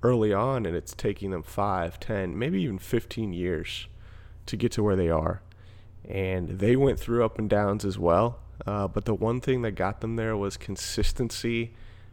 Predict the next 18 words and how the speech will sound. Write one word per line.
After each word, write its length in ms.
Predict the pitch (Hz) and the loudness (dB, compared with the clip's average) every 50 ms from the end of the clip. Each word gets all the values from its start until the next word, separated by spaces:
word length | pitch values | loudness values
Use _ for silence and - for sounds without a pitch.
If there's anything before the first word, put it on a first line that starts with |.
| - - | -12 -8
and 220 | - - 98 92 - | -6 -4 -4 -4 -4
patience. 840 | - - - 107 101 - - - - - - - - - - - - - - - - - - - - - - - - - - - - - - - - - 135 | -2 0 0 0 0 0 -4 -6 -8 -10 -10 -12 -12 -10 -12 -12 -14 -16 -18 -20 -20 -20 -18 -18 -18 -18 -20 -20 -20 -20 -20 -20 -18 -18 -16 -16 -14 -12 -10
So 420 | 127 - - 117 107 107 107 104 - - - - - - - - - - | -6 -2 0 0 2 2 0 0 -4 -8 -14 -16 -18 -18 -18 -16 -8 -6
I 100 | - 117 | -4 -2
think 200 | - 147 131 - | 0 0 0 0
the 80 | 120 | 0
number 260 | 117 117 123 135 135 | 2 2 4 4 4
one 200 | 143 127 127 127 | 4 4 2 2
thing 320 | 117 - - 113 101 92 92 | 2 2 2 2 4 2 2
that 120 | 90 90 | 0 0
is, 300 | 95 92 101 - - - - - - - - - - | 0 0 -2 -4 -6 -10 -12 -14 -14 -14 -14 -8 -4
if 200 | - 113 110 - | -4 -4 -2 -2
you 500 | 117 113 120 127 131 131 131 127 123 - - | 0 2 2 2 4 2 2 0 0 -2 -4
are 140 | 117 107 98 | -4 -4 -2
having 540 | 104 110 110 117 117 120 120 120 120 120 113 - - | 0 0 0 2 2 0 0 0 -2 -4 -6 -10 -12
trouble 600 | - - - 123 117 101 107 104 107 107 - - - - - - - - - - - - - - - - - - - | -6 -2 0 0 0 2 0 0 0 0 -2 -6 -14 -18 -16 -16 -16 -16 -18 -20 -20 -20 -20 -20 -20 -20 -20 -18 -8
losing 360 | - 110 113 120 113 123 127 117 | -2 0 0 2 4 4 4 6
weight 340 | 110 101 101 98 - - | 6 4 4 2 0 -6